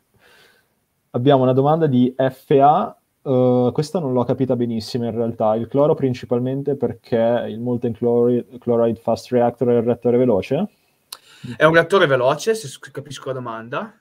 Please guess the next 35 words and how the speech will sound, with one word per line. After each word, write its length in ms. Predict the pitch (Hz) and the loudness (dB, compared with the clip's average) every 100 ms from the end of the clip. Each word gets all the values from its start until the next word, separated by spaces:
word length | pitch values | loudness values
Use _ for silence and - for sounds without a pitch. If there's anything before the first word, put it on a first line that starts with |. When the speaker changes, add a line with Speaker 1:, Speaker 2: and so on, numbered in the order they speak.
| _ | _
Speaker 2:
È 80 | 135 | -12
un 120 | 131 | -8
reatt-, 200 | 135 - | -10 -6
è 100 | 160 | -6
un, 120 | 151 | -6
l-, 240 | 147 143 147 | -8 -10 -6
l'M 140 | 156 | -6
C 200 | 160 165 | -6 -8
F 80 | 151 | -4
R 160 | 160 151 | -4 -4
è 100 | 156 | -4
un 140 | 156 | -6
reattore 360 | 143 131 139 127 | -6 -8 -10 -10
veloce, 580 | 123 113 117 - 202 202 _ _ _ _ | -10 -10 -12 -12 -14 -16 _ _ _ _
quindi 480 | _ 135 127 127 123 | _ -12 -10 -10 -8
non, 380 | 123 131 127 120 | -8 -10 -10 -12
non 220 | 127 135 | -10 -8
rallentiamo 960 | 131 131 123 120 - 131 127 123 120 117 | -4 -4 -4 -10 -8 -6 -6 -8 -10 -10
il, 280 | 113 113 107 | -10 -12 -12
i 100 | 113 | -14
neutroni, 520 | 123 135 147 160 170 | -14 -14 -10 -8 -6
eh, 40 | 127 | -8
eh, 560 | 113 117 113 - 120 | -10 -12 -14 -14 -16
lavorano 380 | - 117 127 127 | -16 -12 -10 -10
a 60 | 117 | -12
temperatura 580 | - 110 117 117 127 117 | -16 -14 -14 -14 -16 -16
più, 280 | - 117 117 | -14 -16 -12
a, 460 | 117 113 110 110 | -8 -6 -6 -6
a 160 | 107 - | -10 -14
un 120 | 117 | -16
livello 340 | 117 113 120 123 | -14 -10 -10 -8
energetico 460 | 110 110 123 - | -12 -14 -16 -18
più 120 | 110 120 | -20 -14
elevato. 560 | 123 110 117 - 196 _ _ _ _ _ _ _ | -10 -8 -10 -14 -20 _ _ _ _ _ _ _
Ehm, 640 | 117 117 113 110 107 104 | -2 0 0 -2 -4 -10